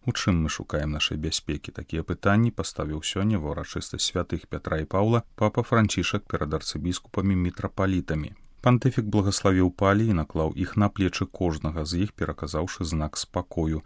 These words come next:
Сярод дваццаці чатырох прызначаных за апошнія дванаццаць месяцаў арцыбіскупаў былі іерархі з Індыі, Італіі, Польшчы, Бразіліі, Францыі,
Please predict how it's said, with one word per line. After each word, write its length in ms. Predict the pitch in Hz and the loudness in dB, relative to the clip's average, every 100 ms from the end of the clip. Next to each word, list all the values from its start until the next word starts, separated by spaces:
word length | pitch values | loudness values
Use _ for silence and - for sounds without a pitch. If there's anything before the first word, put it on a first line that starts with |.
| - - | -12 -14
Сярод 380 | - - 92 82 | -6 0 2 0
дваццаці 400 | 85 82 - - | -2 -4 -6 -6
чатырох 460 | 80 87 - 87 - | -6 -6 -2 -4 -2
прызначаных 640 | 92 87 90 82 - 80 | -2 2 0 0 -2 -4
за 140 | 78 73 | -4 -6
апошнія 400 | - 85 - 82 | -6 -10 -6 -4
дванаццаць 640 | 82 87 82 76 - - | -2 0 0 -2 -6 -8
месяцаў 460 | 76 73 - - 82 | -8 -8 -10 -6 -6
арцыбіскупаў 720 | - - 80 98 - 117 127 | -4 -4 -2 -2 -4 0 2
былі 300 | 95 87 95 104 117 | 4 4 2 2 0
іерархі 500 | 101 85 80 - 85 | 0 0 -2 -2 -4
з 220 | 78 90 | 0 2
Індыі, 320 | 92 95 117 - | 2 2 0 0
Італіі, 480 | 104 - 87 92 101 | -4 0 0 2 -2
Польшчы, 560 | - - 78 - - 98 | -4 -4 -4 -6 -6 -4
Бразіліі, 640 | 107 113 95 85 76 87 | 0 0 0 -2 -2 -2
Францыі, 560 | - 76 78 - 101 | -4 -4 -4 0 0